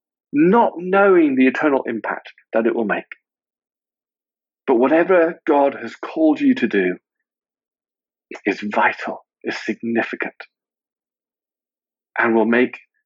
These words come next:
an eternal impact in the kingdom of God. Thirdly, Paul says your ministry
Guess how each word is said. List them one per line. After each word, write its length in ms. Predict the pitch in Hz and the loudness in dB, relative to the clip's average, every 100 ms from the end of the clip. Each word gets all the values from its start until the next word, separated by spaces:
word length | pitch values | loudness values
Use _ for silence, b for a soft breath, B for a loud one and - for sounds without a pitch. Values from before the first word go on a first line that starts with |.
| _ | _
an 100 | 110 | -2
eternal 480 | 110 - - 135 113 | -2 -2 0 0 0
impact 480 | 107 101 - - - b b | -2 -4 -6 -6 -10 b b
in 120 | 104 | -2
the 80 | 98 | 0
kingdom 280 | - 92 82 | 0 -4 -4
of 60 | - | -8
God. 240 | - - - _ _ _ _ _ _ _ _ _ _ _ _ _ _ _ _ - - - | -10 -10 -14 _ _ _ _ _ _ _ _ _ _ _ _ _ _ _ _ -20 -18 -2
Thirdly, 380 | 190 160 117 98 B B B B B B - | 0 2 0 -2 B B B B B B -4
Paul 180 | 190 190 | 0 0
says 300 | 165 135 135 | 2 0 2
your 140 | 151 | 2
ministry 880 | 165 202 240 214 - 123 113 135 | 2 0 2 0 0 2 2 0